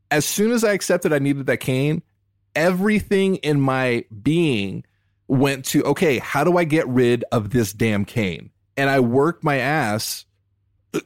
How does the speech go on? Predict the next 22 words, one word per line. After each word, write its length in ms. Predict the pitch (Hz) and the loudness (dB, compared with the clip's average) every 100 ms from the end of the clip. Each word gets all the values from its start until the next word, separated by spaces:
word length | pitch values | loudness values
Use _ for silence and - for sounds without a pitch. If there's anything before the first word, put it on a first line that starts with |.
| - | -6
t-, 200 | - - | -6 -6
like, 400 | 139 151 143 131 131 - | -4 0 2 2 0 -2
off 220 | 147 151 | -2 -2
towards 300 | - 165 156 | -2 0 0
my 140 | 135 139 | 0 -2
goal 440 | 120 151 156 127 | 2 2 4 2
of 80 | 113 | 0
getting 280 | 135 135 135 | 0 2 2
rid 120 | 135 | 2
of 100 | 131 | 2
this 160 | 117 104 | 0 -2
damn 380 | 101 113 113 | -2 0 0
cane 240 | 107 127 113 | -2 -2 0
that 100 | 104 | 2
I 60 | |
had 180 | 101 110 | 0 -2
so 160 | - 120 | -2 -2
much 200 | 123 - | -2 -2
contempt 400 | 113 - 117 107 | -4 -2 -4 -4
and 120 | 92 | -8
hate 360 | - 139 135 - | -6 -4 -4 -6
for. 340 | - 90 - | -6 -6 -6